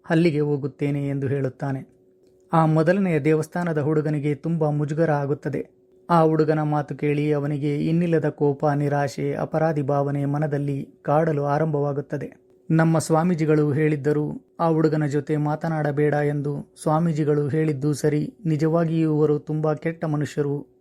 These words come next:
ಇವನ ಉತ್ತರ ಕೇಳಿದ ಮೇಲೆ ಅದು ನಿಜ ಎಂದು ಅರ್ಥವಾಯಿತು ಎಂದು ಮನದಲ್ಲಿ ಕೊರಗುತ್ತಾನೆ. "ಇವನನ್ನು ಮಾತನಾಡಿಸಿ ನನಗೆ ಅವಮಾನವಾಯಿತು" ಎಂದು ಬೇಸರದಲ್ಲಿ ಹೋಗಿ ನಡೆದ ಸಂಗತಿಯನ್ನು ಸ್ವಾಮೀಜಿಗೆ ಹೇಳುತ್ತಾನೆ. ನೀವು ಹೇಳಿದ್ದು ನಿಜ.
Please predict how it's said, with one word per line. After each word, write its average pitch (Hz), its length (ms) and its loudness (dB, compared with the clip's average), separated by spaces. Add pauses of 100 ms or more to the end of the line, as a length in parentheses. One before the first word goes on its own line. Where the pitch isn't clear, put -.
(140)
ಇವನ 156 260 2
ಉತ್ತರ 156 380 0
ಕೇಳಿದ 151 360 2
ಮೇಲೆ 147 340 0
ಅದು 151 260 -2
ನಿಜ 151 200 -2
ಎಂದು 151 380 0
ಅರ್ಥವಾಯಿತು 151 1040 -2
ಎಂದು 147 400 0 (220)
ಮನದಲ್ಲಿ 160 500 0
ಕೊರಗುತ್ತಾನೆ. 147 800 -4 (200)
"ಇವನನ್ನು 160 520 2
ಮಾತನಾಡಿಸಿ 151 720 -2
ನನಗೆ 143 400 -2
ಅವಮಾನವಾಯಿತು" 156 1000 0
ಎಂದು 147 260 -2
ಬೇಸರದಲ್ಲಿ 151 720 -2
ಹೋಗಿ 151 480 -2 (260)
ನಡೆದ 160 240 2
ಸಂಗತಿಯನ್ನು 151 720 -2
ಸ್ವಾಮೀಜಿಗೆ 147 560 -4
ಹೇಳುತ್ತಾನೆ. 147 600 -2 (420)
ನೀವು 196 320 6
ಹೇಳಿದ್ದು 156 640 0 (260)
ನಿಜ. 160 240 0